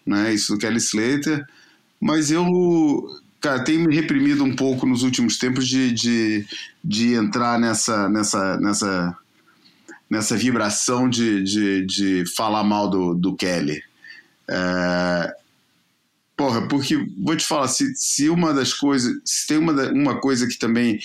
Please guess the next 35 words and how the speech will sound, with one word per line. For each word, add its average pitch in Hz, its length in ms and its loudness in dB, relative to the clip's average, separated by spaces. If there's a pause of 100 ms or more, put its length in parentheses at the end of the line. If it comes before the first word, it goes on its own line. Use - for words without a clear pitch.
(440)
além 107 240 0
de 104 140 -2
tudo 120 180 2
mais 117 260 2
que 120 80 -2
ele 101 100 2
fez, 107 300 0
distingue 104 840 0 (100)
o 90 140 -2
Kelly 104 520 0 (120)
e 98 80 -2
que 90 140 -2
eu 98 100 0
acho 95 240 -2
que 107 80 0
ele 95 100 2
é 95 60 2
insubstituível 98 1000 0 (420)
e 95 60 -2
dificilmente 110 640 0
vamos 104 200 0
ter 110 80 -2
outro 101 260 0
cara, 98 420 -4 (560)
é, 87 440 -2 (160)
tão 104 160 0
cedo, 101 460 0
pelo 92 220 0
menos, 98 480 0
que 101 240 -2
vai 95 260 -2
substituir 95 640 0
ele, 113 440 0 (520)
é, 117 760 -2
é, 117 600 -2